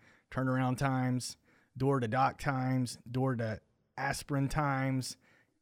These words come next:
you know, it's, it's all one, one big, you know, uh, K P I time metric, right? So number one is, is part of the job, right? How about normal environments? Are we ever in a normal environment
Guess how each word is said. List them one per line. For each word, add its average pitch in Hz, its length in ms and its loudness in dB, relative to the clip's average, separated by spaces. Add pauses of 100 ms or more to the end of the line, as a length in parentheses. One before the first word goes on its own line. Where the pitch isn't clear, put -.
(140)
you 127 100 0
know, 107 200 -2 (1000)
it's, - 360 -12
it's 135 180 -6
all 143 240 4
one, 143 340 4 (280)
one 143 200 4
big, 131 300 2 (140)
you 127 120 -6
know, 120 320 0
uh, 110 260 -4 (680)
K 143 160 2
P 135 180 2
I 127 340 2
time 135 340 0
metric, - 460 -2
right? 127 380 -6
So 104 280 -4 (160)
number 135 240 0
one 139 300 4
is, 113 260 -4 (240)
is 117 280 -10 (260)
part 131 220 -2
of 131 60 -2
the 127 60 -4
job, 120 380 -6 (220)
right? 127 260 -6 (340)
How 135 100 -2
about 151 240 2 (200)
normal 160 380 10
environments? 127 600 4
Are 117 120 0
we 127 120 4
ever 139 280 4
in 147 80 6
a 147 40 6
normal 147 320 4
environment 147 480 0